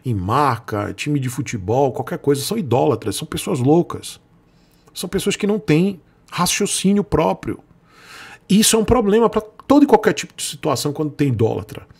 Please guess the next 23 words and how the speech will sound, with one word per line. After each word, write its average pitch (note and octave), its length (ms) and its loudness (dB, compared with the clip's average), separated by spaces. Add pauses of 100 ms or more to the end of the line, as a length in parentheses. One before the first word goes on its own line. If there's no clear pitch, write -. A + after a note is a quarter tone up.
(460)
E G#3 120 6
essas B3 300 8
pessoas G#3 340 0
que G#3+ 140 -6
disseminaram. F#3+ 760 2 (120)
E E3+ 80 4
aí F#3+ 160 6
outros F3 340 6
compraram A3 400 4
ideia. F#3+ 480 2 (400)
Sem C4 300 4
nenhum C4 300 6
fundamento. B3 720 0 (1200)
Zero C3+ 320 0
fundamento. C3+ 600 -4 (500)
Então, A#3 280 -4 (100)
é D#3+ 200 -4
esse G#3 360 10
o - 20 2
interesse, A#2+ 540 -2 (240)
tá? B2 140 -4
De C#3 100 -6
simplesmente D#3+ 840 0